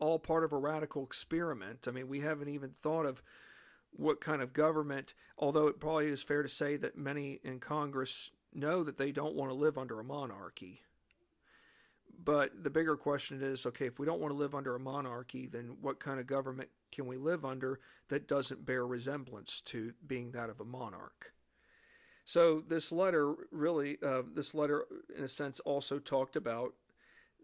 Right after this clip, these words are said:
America's future and how America could operate from a government standpoint following the midst of victory and whether or not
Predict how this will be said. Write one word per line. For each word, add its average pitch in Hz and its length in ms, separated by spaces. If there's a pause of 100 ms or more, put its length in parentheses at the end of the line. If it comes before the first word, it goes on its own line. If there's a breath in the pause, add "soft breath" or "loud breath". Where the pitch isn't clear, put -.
(360)
America's 139 560
future 143 640 (640)
and 131 140
how 143 220
America 135 760 (760)
could 151 300
operate 151 480
from 127 140
a 123 60
government 135 460
standpoint 131 720 (520 soft breath)
following 139 440
the 127 60
midst 131 340
of 120 100
victory 117 560
and 123 120
whether 131 320
or 123 60
not 131 180